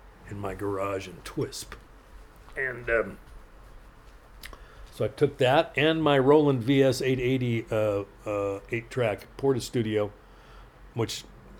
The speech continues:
doesn't even power up anymore. But it's probably something dumb like, you know, I didn't stick the power cord in far enough or something like that. I didn't really examine it fully. And I probably should have.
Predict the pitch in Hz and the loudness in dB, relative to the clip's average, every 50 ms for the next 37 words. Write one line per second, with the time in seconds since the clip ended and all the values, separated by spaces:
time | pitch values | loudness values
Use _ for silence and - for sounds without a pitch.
0 | - - - 123 117 104 113 104 92 - - - 110 104 101 104 120 - - 98 | -8 -2 -2 0 0 0 -2 -4 -4 -4 -2 -2 0 2 2 2 2 0 -2 -4
1 | 92 92 90 87 85 - - - - - - - - - - - - - - - | -8 -10 -12 -12 -12 -14 -14 -16 -20 -20 -20 -20 -20 -20 -20 -20 -20 -20 -20 -20
2 | - - - - - - - - 113 110 107 - - 127 127 127 120 113 110 110 | -20 -20 -20 -20 -20 -14 -4 0 0 0 0 0 2 4 4 6 4 2 2 0
3 | 104 95 - - 120 104 - 95 90 - - - - 101 127 120 117 110 104 98 | 0 -2 -2 -2 -4 -4 -4 -8 -12 -14 -16 -16 -8 -4 0 0 0 0 -2 -4
4 | 95 92 92 92 - 110 104 98 92 95 95 98 95 98 92 - - - 110 101 | -6 -8 -10 -8 -8 -6 -6 -6 -6 -8 -8 -8 -10 -12 -12 -10 -6 -6 -6 -6
5 | - - 101 90 - - - - 113 113 113 107 - 117 104 98 107 113 113 104 | -6 -8 -10 -10 -12 -10 -4 -2 0 0 0 0 0 -2 -2 -2 -2 -2 -4 -6
6 | - 113 95 90 90 92 92 87 - 101 90 101 95 92 90 87 90 - 95 85 | -6 -8 -8 -8 -8 -10 -10 -10 -10 -10 -10 -10 -10 -12 -14 -14 -14 -14 -16 -16
7 | - - - - - - - - - - - - - - - 120 120 - 135 123 | -18 -20 -20 -20 -20 -20 -20 -20 -20 -20 -20 -20 -8 -4 -4 -2 0 0 0 0
8 | 123 123 120 110 113 117 113 104 101 98 98 - - 107 101 101 98 107 101 101 | -2 -4 -4 -2 0 0 0 0 -2 -6 -8 -10 -12 -12 -10 -8 -6 -6 -6 -6
9 | 98 95 92 92 - - - - - 98 87 - - - - - - - - - | -8 -10 -12 -14 -16 -18 -12 -10 -8 -8 -8 -12 -16 -20 -20 -20 -20 -20 -20 -20
10 | - - - - - - - - - - - - - - - - - - - - | -20 -20 -20 -20 -20 -20 -20 -20 -20 -20 -20 -20 -20 -20 -20 -20 -20 -20 -20 -12
11 | - - 117 113 110 135 139 143 127 127 139 127 - - - 151 - - - - | -6 -2 -2 -2 0 2 0 0 2 0 0 -2 -2 -2 -4 -6 -6 -8 -12 -20